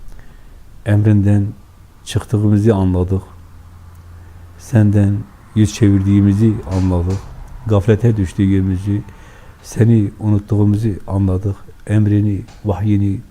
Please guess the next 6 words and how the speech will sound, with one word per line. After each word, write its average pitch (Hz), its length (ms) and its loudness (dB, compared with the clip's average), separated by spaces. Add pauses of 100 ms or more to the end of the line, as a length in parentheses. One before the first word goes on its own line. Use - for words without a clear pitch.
(500)
unuttuğumuzu 104 680 -2
anladık. 101 480 -4 (1300)
Peygamberine 113 880 4 (460)
uyamadığımızı, 104 1000 4
tabi 107 400 0
olamadığımızı, 104 920 0